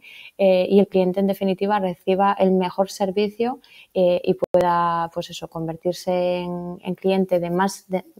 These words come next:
servicios nuestros o más productos de, de la empresa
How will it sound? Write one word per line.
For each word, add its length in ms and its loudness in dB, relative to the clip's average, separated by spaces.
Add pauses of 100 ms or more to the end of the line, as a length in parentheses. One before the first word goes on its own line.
servicios 480 -4
nuestros 320 -4
o 40 -6
más 220 0
productos 540 0
de, 320 2
de 140 0
la 80 2
empresa 500 -2